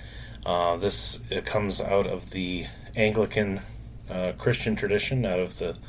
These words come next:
uh, Church of England. Uh, it involves a liturgical service, a set series of prayers and responses and readings, um, for morning prayer and evening prayer that's,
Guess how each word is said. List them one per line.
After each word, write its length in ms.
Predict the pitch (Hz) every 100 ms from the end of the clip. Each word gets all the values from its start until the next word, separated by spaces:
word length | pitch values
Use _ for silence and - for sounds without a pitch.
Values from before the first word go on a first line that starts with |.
| - - - - - - -
uh, 220 | 92 90
Church 320 | - 123 120
of 80 | 107
England. 400 | 107 120 143 - - - - - -
Uh, 180 | 107 95
it 20 | 92
involves 580 | 92 101 101 98 87 -
a 340 | 92 92 95 - - - - - -
liturgical 540 | 107 - 156 139 123
service, 580 | - 127 127 160 - -
a 180 | 95 90
set 400 | - 120 110 -
series 480 | - 113 110 117 98
of 160 | 85
prayers 400 | - 107 110 117
and 120 | 95
responses 680 | 87 - 98 104 - 113 110
and 100 | 95
readings, 460 | 95 107 117 131 - - - - - - -
um, 480 | 95 90 85 85 - -
for 240 | - 107 92
morning 340 | 98 123 127
prayer 380 | 123 127 127 127
and 300 | - 92 92
evening 360 | - 117 123 110
prayer 400 | - 117 147 147 -
that's, 600 | 95 90 - - - -